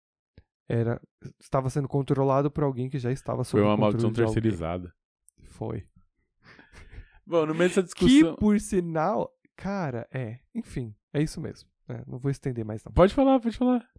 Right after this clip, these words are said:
Speaker 1: Não, não, não, não. Não, não, não. É porque a gente meio que já falou, né? Porque a Rosmerta não foi feitiçada agora, ela já foi feitiçada
Speaker 2: Há um
Speaker 1: antes.
Speaker 2: tempo, aham.
Speaker 1: Há um tempo.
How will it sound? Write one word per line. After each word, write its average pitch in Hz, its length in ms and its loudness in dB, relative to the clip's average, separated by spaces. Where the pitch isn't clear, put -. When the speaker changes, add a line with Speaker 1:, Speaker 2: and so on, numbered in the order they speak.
Speaker 1:
Não, 427 300 0
não, 381 120 2
não, 339 180 -2
não. 277 300 -4
Não, 262 200 0
não, 269 100 0
não. 226 220 2
É 190 100 6
porque - 240 0
a 208 120 4
gente 220 220 -4
meio 240 140 2
que 226 100 -4
já 226 120 2
falou, 208 340 4
né? 190 140 4
Porque 185 340 2
a 165 100 -2
Rosmerta 185 680 0
não 175 160 -2
foi 185 180 4
feitiçada 190 420 -2
agora, 165 300 4
ela 127 160 -2
já 135 100 0
foi 160 140 -2
feitiçada 170 400 -2
Speaker 2:
Há 151 140 2
um 104 80 2
Speaker 1:
antes. 117 120 -4
Speaker 2:
tempo, 117 420 -2
aham. 101 360 -4
Speaker 1:
Há 113 120 -4
um 160 80 0
tempo. 156 440 0